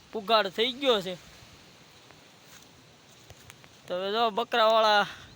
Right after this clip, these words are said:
હાલ્યા આવે પાછળ, અને એની વાંહે પાછા ગાયુંવાળા હોતી ને છે. હા,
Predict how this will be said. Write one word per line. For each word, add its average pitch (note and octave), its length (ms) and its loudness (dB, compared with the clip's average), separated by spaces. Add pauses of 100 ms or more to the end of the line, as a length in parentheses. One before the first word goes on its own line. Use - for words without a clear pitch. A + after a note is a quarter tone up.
હાલ્યા A#3 300 4
આવે A#3 100 2 (100)
પાછળ, G3 320 0 (600)
અને F#3 120 -6 (400)
એની B3 220 0
વાંહે A3+ 260 2
પાછા G#3 280 0
ગાયુંવાળા A#3+ 560 -2
હોતી A3+ 280 -12
ને F#3 120 -14
છે. E3+ 100 -14 (1120)
હા, F#3 260 0